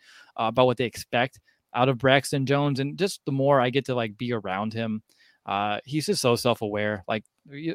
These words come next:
people ask him, like, a simple question about, like, you know, "What's the biggest thing you worked on between minicamp and here?" And he's going into specifics about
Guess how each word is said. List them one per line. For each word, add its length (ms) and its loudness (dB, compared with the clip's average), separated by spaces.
people 260 6
ask 160 4
him, 40 -2
like, 120 0
a 60 -4
simple 280 -4
question 460 0
about, 260 0
like, 220 -2
you 60 -16
know, 400 -4
"What's 260 0
the 80 -2
biggest 460 0
thing 160 -2
you 120 -4
worked 280 4
on 120 2
between 380 -4
minicamp 480 -2
and 80 -8
here?" 300 2
And 80 0
he's 140 -2
going 200 4
into 100 -2
specifics 520 -4
about 320 2